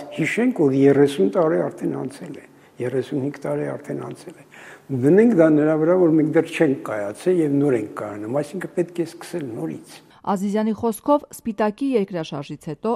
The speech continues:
Speaker 2: բնակֆոնդի ընդամենը քսան տոկոսն է թարմացվել նոր շենքերով։ Մնացած ութսուն տոկոսը չամրացված հին շենքեր են։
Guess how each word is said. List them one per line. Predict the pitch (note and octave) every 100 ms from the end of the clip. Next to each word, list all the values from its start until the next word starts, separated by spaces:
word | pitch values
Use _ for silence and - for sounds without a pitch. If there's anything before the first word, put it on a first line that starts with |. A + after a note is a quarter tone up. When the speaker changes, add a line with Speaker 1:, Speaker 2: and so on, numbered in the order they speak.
| -
Speaker 2:
բնակֆոնդի | F#3+ F#3 - G3+ F#3+ G#3+ - G#3
ընդամենը | F#3 F#3+ F#3 A3 A3
քսան | - G#3 G3+ G#3+
տոկոսն | G#3+ G#3 - D#3
է | -
թարմացվել | C#3+ D3 C#3+ - F3+ F3+ - E3+
նոր | D#3+ -
շենքերով։ | D3+ - D#3+ C#3 - _ _ -
Մնացած | G#3+ A#3 A3+ A#3 A3 A#3
ութսուն | G#3 - A3 G3+
տոկոսը | G#3+ C4+ C#4+ D4 C#4+ -
չամրացված | - A#3 A3 F3+ - F#3+ G3 - -
հին | G3 G3
շենքեր | F3+ D#3 - C#3
են։ | C3